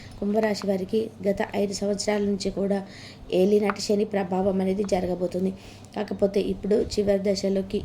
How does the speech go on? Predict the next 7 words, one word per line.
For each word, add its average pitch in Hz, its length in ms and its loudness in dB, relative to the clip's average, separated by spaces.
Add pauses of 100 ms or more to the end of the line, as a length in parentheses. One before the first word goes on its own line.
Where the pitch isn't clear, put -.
ఏలినాటి 190 440 0
శని 196 260 -2
ప్రభావం 190 580 -2
అనేది 185 280 -2
వచ్చింది. 185 400 -4 (500)
ఏలినాటి 202 440 4
శని 190 280 2